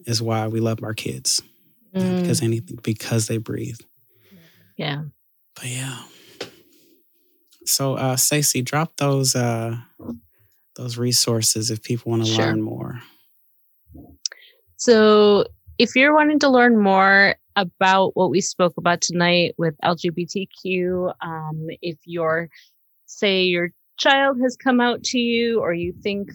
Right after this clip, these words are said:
Speaker 2: they might be coming out to you, or,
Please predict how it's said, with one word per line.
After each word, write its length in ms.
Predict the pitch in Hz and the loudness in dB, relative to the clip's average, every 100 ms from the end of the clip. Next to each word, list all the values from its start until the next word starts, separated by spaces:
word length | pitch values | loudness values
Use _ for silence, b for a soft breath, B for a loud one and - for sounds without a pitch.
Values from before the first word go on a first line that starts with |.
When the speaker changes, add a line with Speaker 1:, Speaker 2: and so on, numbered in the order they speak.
| - | -12
Speaker 2:
they 260 | 185 175 175 | -8 -6 -8
might 600 | 170 165 156 151 175 - - _ _ _ - | -8 -8 -6 -4 -4 -8 -18 _ _ _ -8
be 100 | 175 | -8
coming 400 | - 247 254 269 | -6 -4 -2 -2
out 220 | 269 247 | -2 -2
to 160 | - 285 | -6 -6
you, 720 | 277 269 262 262 262 262 247 | -6 -4 -4 -4 -6 -6 -6
or, 720 | 175 175 175 170 170 170 165 | -6 -6 -6 -6 -4 -6 -6